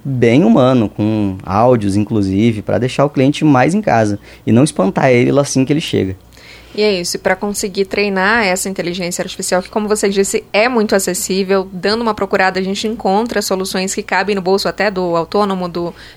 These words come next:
Speaker 2: pequeno empresário, pra começar a utilizar isso e ir crescendo,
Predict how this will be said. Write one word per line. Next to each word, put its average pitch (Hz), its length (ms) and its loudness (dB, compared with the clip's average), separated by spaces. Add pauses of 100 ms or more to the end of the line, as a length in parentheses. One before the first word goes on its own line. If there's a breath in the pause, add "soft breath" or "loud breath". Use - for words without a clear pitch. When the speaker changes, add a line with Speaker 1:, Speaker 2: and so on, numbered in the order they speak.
Speaker 2:
pequeno 214 380 -2
empresário, 185 680 0
pra 185 140 -2
começar 190 560 0
a 220 60 4
utilizar 175 540 0
isso 175 360 -4
e 175 180 -4
ir 202 40 -10
crescendo, 202 680 -2